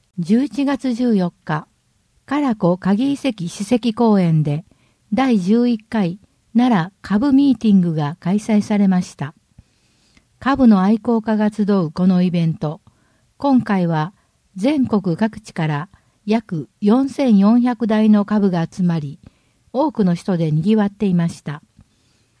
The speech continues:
また、会場で集まった募金を、町の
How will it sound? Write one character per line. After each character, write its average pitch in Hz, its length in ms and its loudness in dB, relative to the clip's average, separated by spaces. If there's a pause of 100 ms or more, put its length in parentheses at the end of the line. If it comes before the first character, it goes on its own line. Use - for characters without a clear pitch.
(140)
ま 190 160 0
た、 175 300 -6
会 247 280 -2
場 269 200 0
で 254 80 0 (100)
集 247 140 -6
ま 240 140 4
っ 240 100 -4
た 190 140 -4
募 170 180 -2
金 185 340 2
を、 170 220 -2 (500)
町 233 280 2
の 170 260 -2